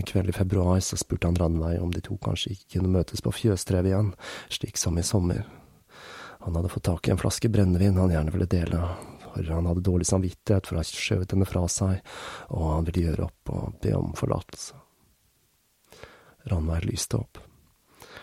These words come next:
Plutselig var jenta fra i sommer med det vakre smilet tilbake, og igjen så kjente Sigurd kriblingen i kroppen,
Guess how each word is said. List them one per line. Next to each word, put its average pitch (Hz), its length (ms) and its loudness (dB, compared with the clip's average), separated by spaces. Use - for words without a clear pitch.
Plutselig - 380 -2
var 95 80 6
jenta 90 340 2
fra 92 140 0
i 90 80 2
sommer 87 320 2
med 87 100 2
det 87 60 0
vakre - 320 -4
smilet 98 400 0
tilbake, 104 400 -6
og - 100 2
igjen 92 240 6
så - 160 0
kjente 92 240 2
Sigurd 90 400 2
kriblingen 85 400 2
i 87 80 -2
kroppen, 87 400 0